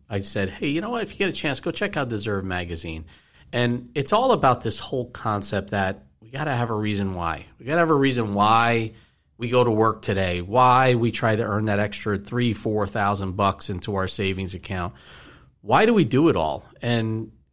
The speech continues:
you know, the mortality or the, the, the keen sense of mortality that I believe I possess, which <laughs> is basically when you lose your dad early in life, and you, you, and I don't say early, my dad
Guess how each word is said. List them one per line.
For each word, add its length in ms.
you 80
know, 140
the 100
mortality 1040
or 280
the, 320
the, 220
the 80
keen 480
sense 440
of 140
mortality 640
that 140
I 140
believe 320
I 120
possess, 500
which 280
<laughs> 40
is 220
basically 540
when 200
you 100
lose 220
your 100
dad 340
early 320
in 100
life, 360
and 140
you, 200
you, 300
and 100
I 60
don't 220
say 160
early, 240
my 180
dad 480